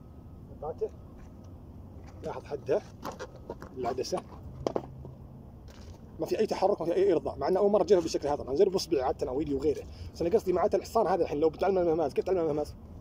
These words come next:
هو ضغط حقره، فيضطرون يضغطون زيادة. لكن إذا ضغط يد المهماز ما راح يفك فم الحصان، ما راح يرفع راس الحصان. فيجي في بالك أن الحصان والله المهماز فقط مع الوقت بعد شهر شهرين يوريك بس ضغط الحصان يعطيه ما يريد.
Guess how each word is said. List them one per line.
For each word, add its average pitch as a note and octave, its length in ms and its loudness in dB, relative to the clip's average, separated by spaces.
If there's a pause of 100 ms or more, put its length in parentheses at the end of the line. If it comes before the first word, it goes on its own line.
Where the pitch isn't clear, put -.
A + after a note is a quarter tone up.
(160)
هو B2 120 -4
ضغط D#3 440 2
حقره، G3 340 4 (320)
فيضطرون G3 360 4
يضغطون A#3 240 2
زيادة. A#3+ 300 6 (540)
لكن F3+ 160 4
إذا F#3+ 100 6
ضغط B3 300 8
يد A#3 120 10
المهماز A3 300 10
ما A3 100 10
راح A3+ 100 8
يفك A3+ 220 6
فم F#3 140 6
الحصان، - 280 -4 (460)
ما F3+ 80 6
راح A#3+ 100 8
يرفع G3+ 220 8
راس G3+ 200 8
الحصان. - 260 -4 (460)
فيجي F#3 260 8
في D#3 60 -4
بالك G#3+ 260 8
أن F#3+ 80 6
الحصان G3+ 280 4
والله G3 360 8 (360)
المهماز D3+ 540 0
فقط E3 280 -2
مع D3 100 0
الوقت E3 240 6
بعد - 220 -2
شهر D3 220 0
شهرين D#3 220 2
يوريك F3+ 220 6
بس - 180 -2
ضغط G#3+ 200 2
الحصان F3+ 200 -2
يعطيه E3 200 -2
ما D#3+ 80 6
يريد. D3+ 280 2